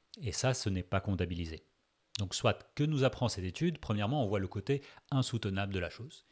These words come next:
Il s'agit d'un métabolisme complètement ouvert qui dépend d'importations non renouvelables.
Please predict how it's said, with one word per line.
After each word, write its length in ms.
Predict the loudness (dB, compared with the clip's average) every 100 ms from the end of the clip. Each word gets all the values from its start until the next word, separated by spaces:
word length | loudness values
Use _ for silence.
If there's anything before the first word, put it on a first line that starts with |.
| -20 -14
Il 60 | -6
s'agit 360 | 0 2 2 2
d'un 380 | 2 2 0
métabolisme 680 | -2 -2 0 2 2 2 2 -2
complètement 580 | 0 2 4 2 2 2
ouvert 360 | 2 0 0 -4 -16 -20 -4
qui 140 | 0
dépend 360 | 2 4 4 4
d'importations 640 | 2 0 -2 0 2 0 -2
non 360 | -2 4 6 6
renouvelables. 480 | 4 0 -6 -16